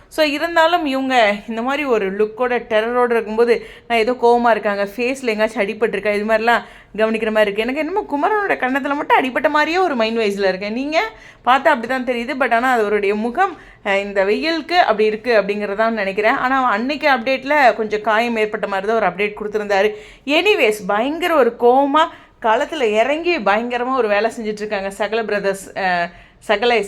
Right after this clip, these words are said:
மூணு பேரும். So, கண்டிப்பா வந்து ஏதோ ஒரு பெரிய ட்ராக் இருக்கு.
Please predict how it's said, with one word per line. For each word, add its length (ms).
மூணு 200
பேரும். 300
So, 240
கண்டிப்பா 340
வந்து 180
ஏதோ 220
ஒரு 220
பெரிய 360
ட்ராக் 340
இருக்கு. 320